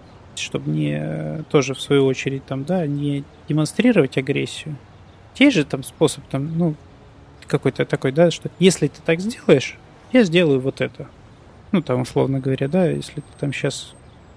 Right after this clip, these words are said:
не сделаешь уроки, то я не пойду с тобой, не знаю,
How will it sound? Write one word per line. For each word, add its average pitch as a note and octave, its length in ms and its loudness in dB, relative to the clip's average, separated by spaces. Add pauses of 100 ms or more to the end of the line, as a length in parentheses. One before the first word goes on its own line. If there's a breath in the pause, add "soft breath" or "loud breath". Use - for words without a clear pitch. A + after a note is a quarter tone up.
(240)
не D#3 140 4
сделаешь C#3+ 440 2
уроки, - 320 -2
то G3+ 340 2
я D#3+ 480 2 (600)
не D#3 120 6
пойду D3 280 4
с - 80 -4
тобой, D3 560 -4
не C#3+ 140 -10
знаю, C#3+ 300 -10